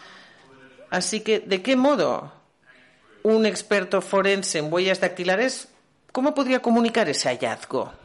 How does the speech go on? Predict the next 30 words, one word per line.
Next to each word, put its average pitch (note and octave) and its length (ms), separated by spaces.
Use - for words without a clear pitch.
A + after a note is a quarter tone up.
Bueno, D#3 240
pues D#3+ 180
esa E3+ 180
persona F3 280
posiblemente E3+ 640
diría, D3 600
"No D#3 440
es F3 120
una G#3+ 200
coincidencia, F3 720
esto E3+ 180
no A3 80
es F3+ 120
concluyente". C3+ 640
Lo G3 160
cual G3+ 240
es F3 100
una D3+ 140
tontería, F#3+ 500
porque - 220
en D3 80
primer D3 260
lugar E3 460
sí - 260
que F#4+ 140
es C3+ 100
una C3 160
coincidencia. A#2 800
A B2+ 80
ver, F3+ 280